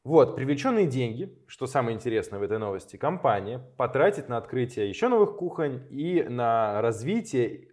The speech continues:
I T-инфраструктуры, внедрение искусственного интеллекта и машинного обучения в работу сервиса. Казалось бы, зачем,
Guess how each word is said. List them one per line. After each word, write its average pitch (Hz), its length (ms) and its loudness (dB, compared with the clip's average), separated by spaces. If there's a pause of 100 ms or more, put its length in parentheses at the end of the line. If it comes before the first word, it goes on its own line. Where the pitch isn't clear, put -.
I 123 180 -2
T-инфраструктуры, 139 1080 -2
внедрение 120 460 -2
искусственного 123 440 -6
интеллекта 147 420 0
и - 20 -2
машинного 120 460 -2
обучения 117 640 -4 (240)
в 113 80 -8
работу 143 340 6
сервиса. 110 460 -2
Казалось 131 380 2
бы, 107 360 -2
зачем, 95 460 -6